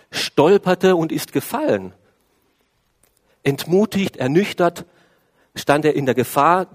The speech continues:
desillusioniert aufzugeben. Und ich möchte euch kurz sagen, wie es dazu kam.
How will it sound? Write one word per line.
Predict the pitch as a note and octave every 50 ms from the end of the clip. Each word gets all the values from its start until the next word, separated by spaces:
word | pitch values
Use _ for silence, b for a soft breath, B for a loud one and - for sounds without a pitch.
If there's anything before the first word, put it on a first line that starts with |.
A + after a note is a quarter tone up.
| _ -
desillusioniert | F3 G3 - - - F3 E3 D#3+ D3 - - D#3 C#3+ C3+ C3+ C3+ - - -
aufzugeben. | C3 D3+ F3 - - - D3 C3 - C3+ C3 C3 B2 A#2 A#2 A2+ _ _ _ _ _ _ _ _ _ _ _ _ _ _ _ _ -
Und | E3 F#3
ich | G#3+
möchte | A3+ A3 A3 - G3+
euch | F#3 -
kurz | - F#3 F3+ -
sagen, | - C#3 C3 D#3 D3+
wie | C#3+ C#3+
es | -
dazu | - C3+ - - D3
kam. | - - G#2+ E2 E2